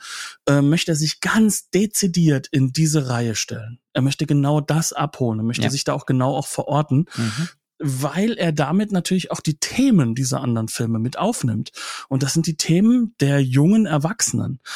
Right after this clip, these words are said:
Speaker 1: Das sind die Themen einer, einer Gesellschaft, die irgendwo zwischen diesen normhaften, klassischen, was sich halt auch nach dem Weltkrieg erbaut hat,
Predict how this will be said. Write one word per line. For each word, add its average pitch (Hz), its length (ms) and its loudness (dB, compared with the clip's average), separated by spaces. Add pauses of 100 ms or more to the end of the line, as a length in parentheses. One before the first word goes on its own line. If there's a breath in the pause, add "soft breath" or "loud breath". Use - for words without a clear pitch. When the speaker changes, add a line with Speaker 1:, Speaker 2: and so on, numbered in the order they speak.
(180 loud breath)
Speaker 1:
Das 127 120 -2
sind 139 140 0
die 135 80 0
Themen 185 640 4
einer, 147 360 4 (180)
einer 139 180 4
Gesellschaft, 143 840 0 (380 loud breath)
die 160 180 2
irgendwo 190 680 4
zwischen 196 640 4
diesen 175 400 4 (100)
normhaften, 165 1000 2
klassischen, 170 680 0
was 151 160 0
sich - 200 -4
halt 147 160 0
auch - 180 -4
nach 135 220 0
dem 127 240 -2
Weltkrieg - 680 -4
erbaut 156 600 -6
hat, - 220 -8